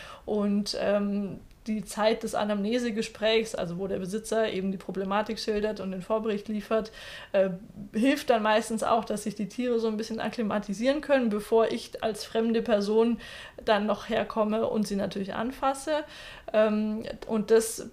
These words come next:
beinhaltet dann im Endeffekt, dass man das gesamte Tier durchtastet, äh, gewisse auch Akupunkturpunkte sozusagen abtastet, die einem auch diagnostische Hinweise liefern.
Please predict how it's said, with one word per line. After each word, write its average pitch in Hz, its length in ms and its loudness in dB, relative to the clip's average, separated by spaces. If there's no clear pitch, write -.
beinhaltet 226 640 2
dann 220 340 2
im 208 180 -4
Endeffekt, 220 500 -2
dass - 140 -2
man 202 140 -2
das 196 280 -4
gesamte 202 640 -2
Tier 285 400 2
durchtastet, 269 1160 0
äh, 202 160 -2
gewisse 202 800 2
auch 214 140 4
Akupunkturpunkte 269 1300 -2
sozusagen 233 540 2
abtastet, 240 800 0
die 202 120 0
einem 185 180 0
auch 233 160 2
diagnostische 226 680 0
Hinweise 226 560 -2
liefern. 220 680 0